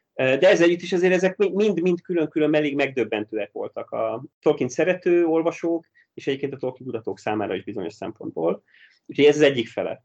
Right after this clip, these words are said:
Ez szerintem azért most már nem hiszem, hogy ebben maradtak olyan részek, amik, amik így, így, hogy Christopher is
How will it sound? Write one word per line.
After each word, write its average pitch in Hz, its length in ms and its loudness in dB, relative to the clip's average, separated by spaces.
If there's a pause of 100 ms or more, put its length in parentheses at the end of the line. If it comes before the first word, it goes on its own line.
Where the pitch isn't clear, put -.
Ez 202 200 0
szerintem 175 520 2
azért 147 240 2
most 156 240 -4
már 139 280 -2 (300)
nem 160 240 0
hiszem, 135 360 -4
hogy 117 120 -4
ebben 110 260 -4
maradtak 107 440 -6
olyan 107 160 -2
részek, 104 340 -8
amik, 104 340 -8
amik 104 320 -6 (100)
így, 117 280 -6 (100)
így, 117 220 -6
hogy 110 140 -4
Christopher 113 460 -6
is - 240 -8